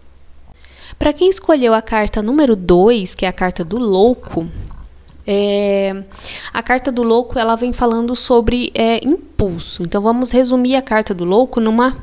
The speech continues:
num, num, numa expressão. Ahn, ou numa palavra, né? Impulso, ãh, risco, quando você é, você tem aquela necessidade de correr riscos,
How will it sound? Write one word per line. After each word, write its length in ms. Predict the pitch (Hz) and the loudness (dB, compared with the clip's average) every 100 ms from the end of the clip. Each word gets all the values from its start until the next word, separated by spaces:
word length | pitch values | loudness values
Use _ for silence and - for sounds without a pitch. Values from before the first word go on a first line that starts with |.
| 240 | -14
num, 600 | 247 220 208 208 214 208 | -12 -10 -4 -2 -2 -4
num, 560 | 208 208 208 202 196 196 - - | -2 -2 -2 -4 -6 -10 -16 -6
numa 240 | 233 233 | 0 0
expressão. 640 | 240 - 247 247 - 180 160 - - - - - - - - - - - | 0 -2 0 0 -2 -4 -4 -10 -18 -20 -20 -20 -20 -20 -20 -20 -20 -18
Ahn, 680 | - 190 196 196 190 185 185 175 - - - - - - - - - | -6 -4 -2 -2 -2 -4 -8 -14 -18 -20 -20 -20 -20 -20 -20 -20 2
ou 220 | 180 196 | 4 4
numa 220 | 208 180 | 0 -4
palavra, 540 | 180 208 175 147 156 170 | 0 2 2 2 0 0
né? 220 | 180 262 - - - | 0 0 -4 -16 -8
Impulso, 880 | - 311 311 247 233 226 - - 220 214 - - - - - - | 2 2 4 0 2 -2 -2 0 0 -4 -12 -12 -10 -10 -10 -2
ãh, 840 | 196 202 202 202 196 196 190 - - - - - | 2 2 2 0 0 0 -2 -6 -10 -20 -20 -20
risco, 720 | - - 277 294 - - 277 269 - - - | -4 2 4 4 2 -2 -4 -6 -12 -14 -4
quando 220 | 233 226 | 0 2
você 280 | 220 226 240 | 2 0 2
é, 340 | 226 - 214 214 - | 2 2 -2 -4 -10
você 380 | 220 202 - 220 | -6 -4 0 0
tem 420 | 220 - 262 285 | 0 0 2 0
aquela 360 | - - 226 220 | -2 0 0 2
necessidade 680 | 226 226 247 - 214 214 202 | -2 -4 -4 0 0 0 0
de 100 | 214 | -2
correr 360 | - 214 220 | 2 4 4
riscos, 560 | 196 208 208 - 233 | 2 0 0 0 0